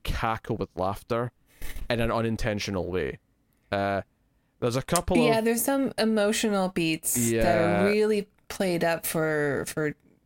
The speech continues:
Speaker 2: dra-, for drama, and, um, yeah, some
Speaker 1: To
Speaker 2: of that stuff I just wasn't really
Speaker 1: to
Speaker 2: buying into.
Speaker 1: to, to put it into perspective, there's a moment where, you know, short reverse shot, but the camera on both people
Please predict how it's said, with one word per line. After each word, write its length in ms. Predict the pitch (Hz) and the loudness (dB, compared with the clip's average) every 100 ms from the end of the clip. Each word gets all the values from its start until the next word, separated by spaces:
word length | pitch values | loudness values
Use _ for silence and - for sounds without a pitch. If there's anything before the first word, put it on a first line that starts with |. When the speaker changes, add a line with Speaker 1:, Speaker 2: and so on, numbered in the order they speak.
| _ _ | _ _
Speaker 2:
dra-, 200 | 165 165 | -2 -2
for 280 | - - 160 | -4 -2 -2
drama, 520 | 156 160 165 196 208 - | 0 0 0 0 0 -2
and, 420 | 160 156 151 143 - | -2 0 -2 -4 -4
um, 380 | 139 139 139 151 _ _ - - _ _ _ _ _ _ _ | -2 0 -2 -6 _ _ -12 -12 _ _ _ _ _ _ _
yeah, 300 | 175 165 151 | -2 0 0
some 180 | 151 190 | 0 2
Speaker 1:
To 80 | 226 | 2
Speaker 2:
of 40 | |
that 100 | 220 | 2
stuff 180 | 202 180 - | 0 -2 -2
I 60 | |
just 200 | 170 165 | -2 -2
wasn't 260 | 160 165 160 | -2 -2 -2
really 160 | 151 | 0
Speaker 1:
to 80 | 147 | 0
Speaker 2:
buying 240 | 147 143 143 | 0 0 0
into. 320 | 147 - 160 165 | -2 -2 -2 -2
Speaker 1:
to, 60 | 165 | -2
to 120 | 170 | -4
put 160 | - 190 | -2 0
it 80 | 170 | 0
into 320 | 175 170 147 | 0 -2 -4
perspective, 760 | 143 - 123 113 - 139 123 | -4 -4 -2 -2 0 -4 -2
there's 180 | 123 120 | -4 -2
a 60 | 127 | 0
moment 480 | 123 131 147 151 123 | 0 0 0 -2 -2
where, 500 | 123 113 110 107 98 _ _ _ _ _ _ _ _ 92 | 0 0 2 0 -2 _ _ _ _ _ _ _ _ -2
you 80 | 156 | 0
know, 100 | 127 | 2
short 280 | - 151 | 2 2
reverse 320 | 131 117 120 120 | 2 0 0 0
shot, 380 | - 104 98 | 0 0 -2
but 140 | 113 110 | -4 -2
the 100 | 120 | -2
camera 460 | - 135 139 135 | -2 -2 0 0
on 180 | 110 117 | 0 -2
both 260 | 110 117 - | -2 -4 -4
people 480 | 120 - 107 87 | -8 -4 -2 -2